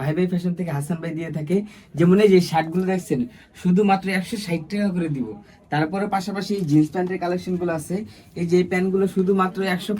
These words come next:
পঞ্চাশ টাকায় দিব, বাংলাদেশে কোথাও পাবেন না। এগুলো সাইজ হবে আঠাশ থেকে ছত্রিশ সাইজ পর্যন্ত। আর আমরা শুধু পাইকারি হোলসেল দিয়ে থাকি, বিশ পিস, দশ পিস শুধু ভাইকে আমাদেরকে অর্ডার করবেন না। আমরা সর্বনিম্ন একশো পিস বা অথবা পঞ্চাশ পিস নিতে পারবেন আমাদের থেকে, শুধুমাত্র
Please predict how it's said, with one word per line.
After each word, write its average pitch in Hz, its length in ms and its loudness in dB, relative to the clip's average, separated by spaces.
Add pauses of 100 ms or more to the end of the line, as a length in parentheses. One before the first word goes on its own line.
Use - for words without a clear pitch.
পঞ্চাশ 185 360 0
টাকায় 190 240 -4
দিব, 190 80 -2 (180)
বাংলাদেশে 180 380 -2 (100)
কোথাও 190 240 0
পাবেন 185 240 0
না। 185 120 -2
এগুলো 175 200 -18 (100)
সাইজ 165 220 -16
হবে 175 120 -8 (100)
আঠাশ 175 280 -2
থেকে 185 200 -4
ছত্রিশ 175 380 -2
সাইজ 175 200 -4
পর্যন্ত। 175 220 -4 (480)
আর 151 140 2
আমরা 180 200 4
শুধু 196 220 4
পাইকারি 185 380 4
হোলসেল 165 320 2
দিয়ে 175 180 4
থাকি, 139 180 -2 (380)
বিশ 180 220 4
পিস, 180 160 0 (100)
দশ 180 200 2
পিস 185 120 2 (100)
শুধু 175 200 2
ভাইকে 180 260 4
আমাদেরকে 170 300 2 (400)
অর্ডার 156 260 6
করবেন 175 300 8
না। 190 60 8 (360)
আমরা 170 140 6 (100)
সর্বনিম্ন 202 460 4 (480)
একশো 190 260 -2
পিস 233 200 0
বা 196 60 2 (100)
অথবা 190 220 4 (120)
পঞ্চাশ 208 340 4
পিস 185 180 -2
নিতে 185 200 4
পারবেন 147 200 2 (100)
আমাদের 151 300 2
থেকে, 151 180 0 (380)
শুধুমাত্র 185 520 2